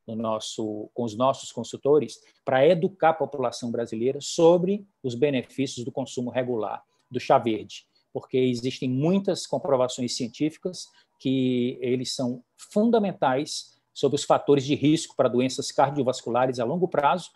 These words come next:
bem como para promover saúde e aumentar a expectativa de vida. O consumo de chá verde, segundo as pesquisas, foi associado a riscos reduzidos de doenças cardiovasculares, arterioscleróticas, mortalidade por todas as causas, especialmente aqueles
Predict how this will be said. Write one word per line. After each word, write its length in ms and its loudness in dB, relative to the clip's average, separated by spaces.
bem 180 2
como 280 0
para 160 0
promover 440 2
saúde 680 0
e 140 2
aumentar 400 0
a 20 0
expectativa 760 -2
de 100 0
vida. 320 -6
O 60 -10
consumo 420 2
de 100 -2
chá 200 4
verde, 400 6
segundo 420 -2
as 120 0
pesquisas, 720 -2
foi 100 6
associado 580 6
a 40 8
riscos 500 2
reduzidos 600 2
de 140 -2
doenças 440 -2
cardiovasculares, 1080 -2
arterioscleróticas, 1080 4
mortalidade 720 2
por 180 -8
todas 280 2
as 180 -6
causas, 440 -2
especialmente 720 2
aqueles 520 -2